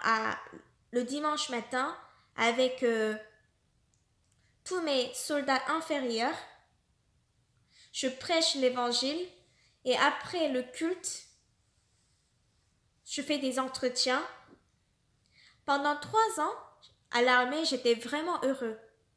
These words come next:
Les gens reçoivent le salut.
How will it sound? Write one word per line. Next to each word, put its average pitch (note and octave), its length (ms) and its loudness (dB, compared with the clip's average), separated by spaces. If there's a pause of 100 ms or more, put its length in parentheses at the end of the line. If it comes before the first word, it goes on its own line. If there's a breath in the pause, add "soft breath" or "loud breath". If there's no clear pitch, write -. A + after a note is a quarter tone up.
(2000 soft breath)
Les C4 200 4
gens F#4 280 2
reçoivent D4 460 2
le A#3+ 100 0
salut. A#3+ 480 -2